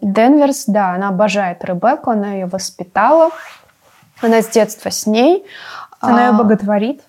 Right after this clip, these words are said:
Speaker 1: да.
Speaker 2: даже, да, она её прям обожает. И она, э, вот это вот западное крыло, где жила Ребекка, западное оно было, да?
Speaker 1: Да.
Speaker 2: Э, комнату, где жила Ребекка, она поддерживает в таком виде, как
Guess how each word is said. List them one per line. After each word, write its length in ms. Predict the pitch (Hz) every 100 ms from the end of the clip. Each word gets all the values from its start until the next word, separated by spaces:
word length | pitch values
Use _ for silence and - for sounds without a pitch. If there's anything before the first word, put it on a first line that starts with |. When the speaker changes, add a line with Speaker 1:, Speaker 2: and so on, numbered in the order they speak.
| _
Speaker 1:
да. 140 | 233 214
Speaker 2:
даже, 340 | 208 190 175 190
да, 120 | 190
она 480 | 190 190 196 208 208
её 160 | 208 214
прям 460 | 214 202 196 202 269
обожает. 600 | 214 208 196 190 185 185 _
И 60 | 233
она, 540 | 214 208 214 240 285 302 _ - - - -
э, 340 | 220 208 202
вот 200 | 196 202
это 180 | 214 208
вот 140 | 196 190
западное 480 | 214 214 190 190 185
крыло, 580 | - 202 202 247 339
где 180 | 277 220
жила 460 | 196 202 196 185 185
Ребекка, 580 | 190 190 190 - 208 214 _ _ _ _ _
западное 500 | 202 202 233 254 233
оно 140 | 208 196
было, 280 | 185 180 180
да? 200 | 190 277
Speaker 1:
Да. 200 | 220 196 - _ - - _ _
Speaker 2:
Э, 380 | 226 214 208 202
комнату, 640 | - 254 220 208 208 202 220 _ _
где 200 | 220 202
жила 280 | 196 202 196
Ребекка, 480 | 190 220 339 - 220
она 180 | 196 226
поддерживает 840 | 254 196 214 226 220 202 190 185
в 80 | -
таком 400 | 220 214 202 190
виде, 380 | 220 285 226 214 _ _ _ _ _ _
как 380 | - 208 -